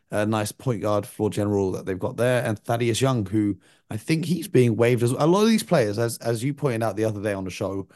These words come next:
these are financial trades and whatnot. That's why we're seeing so many of these players being waived after, and if you guys don't know what waived means, um, they're basically cut from the roster, um, after these trades happen. So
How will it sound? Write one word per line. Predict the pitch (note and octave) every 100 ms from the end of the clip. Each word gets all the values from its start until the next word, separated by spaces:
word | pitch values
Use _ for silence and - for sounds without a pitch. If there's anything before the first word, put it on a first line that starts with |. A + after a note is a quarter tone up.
| - _ _
these | B2+ B2
are | B2
financial | B2+ B2 A#2+ A#2+
trades | G#2 A2 G2+ F#2+
and | G2+
whatnot. | G2 G2
That's | G#2 G#2
why | A#2
we're | G#2+
seeing | G#2 A2
so | - A2+
many | G#2+
of | G2+
these | G2+
players | - G2 F#2
being | G2 G2
waived | G#2 F#2+ F#2 - - _ _ _ _
after, | G#2+ G#2+ G2 A2 G2+ F#2 - _
and | G#2+ G#2
if | G2
you | G#2
guys | G#2 F#2+
don't | G2+
know | G2+
what | G2
waived | F#2+ G2 F#2 -
means, | G2+ F#2 - - - _ _
um, | G2+ G2+ G2 -
they're | G#2
basically | G#2 G#2 G2+ G#2 F2+
cut | G#2 -
from | F#2+
the |
roster, | F#2+ G2 - F#2+ - _ - _
um, | G2 G2+ G2 F#2+ F#2+ A#2 _ _ -
after | G#2+ - B2+
these | G#2 -
trades | G#2 G2
happen. | G#2+ G#2+ - A2+ - - _ _
So | - C#3 B2 A#2+ -